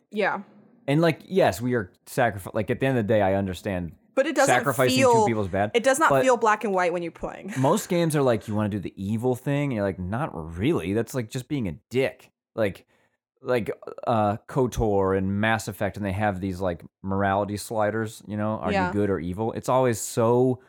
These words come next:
Speaker 2: no, I don't even wanna do that. I don't feel good saying yes to that. Where in this game, I managed to convince myself in multiple ways that it was okay to kill a bunch of people. Or, or,
Speaker 1: <laughs>
Speaker 2: or that their suffering
Speaker 1: I
Speaker 2: was,
Speaker 1: love you
Speaker 2: was
Speaker 1: admitting
Speaker 2: worth
Speaker 1: this
Speaker 2: it.
Speaker 1: about yourself.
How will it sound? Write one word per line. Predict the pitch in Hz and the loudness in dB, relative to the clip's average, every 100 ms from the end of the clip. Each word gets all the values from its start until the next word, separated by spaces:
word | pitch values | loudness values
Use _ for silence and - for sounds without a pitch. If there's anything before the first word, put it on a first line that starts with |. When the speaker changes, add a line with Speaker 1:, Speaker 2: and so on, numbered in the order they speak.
| _ _ _ _ _ _ _ _ - | _ _ _ _ _ _ _ _ -2
Speaker 2:
no, | 113 160 | 2 4
I | 120 | 4
don't | 127 175 | 4 2
even | 165 123 | 2 2
wanna | 127 104 | 2 0
do | 85 117 | -2 0
that. | 131 92 | 2 0
I | 101 | 0
don't | 135 | -4
feel | - 143 | 0 0
good | 101 98 127 117 101 | 0 0 0 0 -8
saying | - 117 98 | -4 -2 -2
yes | 92 113 | -2 -2
to | - 95 | -4 -6
that. | 73 60 - | -6 -8 -6
Where | 101 | -2
in | 101 | 0
this | 135 | -2
game, | - 127 113 95 - _ | -2 0 0 -2 -8 _
I | - | -4
managed | 107 135 123 | 0 2 2
to | 123 | -2
convince | 120 104 117 113 | -2 0 -2 -2
myself | 101 110 98 85 - | -4 0 -2 -4 -6
in | 101 | -2
multiple | 98 110 101 98 | 0 -2 -2 -2
ways | 98 95 87 | 2 0 0
that | |
it | 90 | -4
was | 87 | -2
okay | 90 - 92 | -4 -2 -4
to | 80 | -6
kill | - 90 | -6 -8
a | 80 | -6
bunch | 78 78 | -10 -14
of | - | -18
people. | 85 - 104 _ _ _ _ 104 | -20 -18 -20 _ _ _ _ 0
Or, | 92 92 107 | 0 2 2
or, | 107 95 - - | 2 2 0 4
Speaker 1:
<laughs> | - | 4
Speaker 2:
or | 143 | 4
that | 143 131 | 2 2
their | 127 139 | 2 2
suffering | - 147 135 135 | 2 0 2 2
Speaker 1:
I | 277 | 4
Speaker 2:
was, | 120 262 | 6 6
Speaker 1:
love | 277 | 4
you | 285 311 | 2 2
Speaker 2:
was | 254 220 | 4 4
Speaker 1:
admitting | 214 226 | 4 4
Speaker 2:
worth | 262 123 | 2 2
Speaker 1:
this | |
Speaker 2:
it. | 196 | 0
Speaker 1:
about | 190 208 | 0 -2
yourself. | 220 269 208 226 | -6 -4 -4 -6